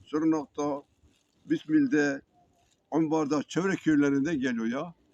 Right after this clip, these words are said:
İnsanlarımız da duruluyor ya. Bunun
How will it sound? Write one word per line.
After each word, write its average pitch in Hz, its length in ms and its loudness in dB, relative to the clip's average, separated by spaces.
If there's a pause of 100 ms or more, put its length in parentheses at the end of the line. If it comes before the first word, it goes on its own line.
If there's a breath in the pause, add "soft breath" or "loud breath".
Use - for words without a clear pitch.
(1300)
İnsanlarımız 139 500 -2
da 151 160 -4
duruluyor 127 440 0
ya. 190 120 -6 (1900)
Bunun 330 260 4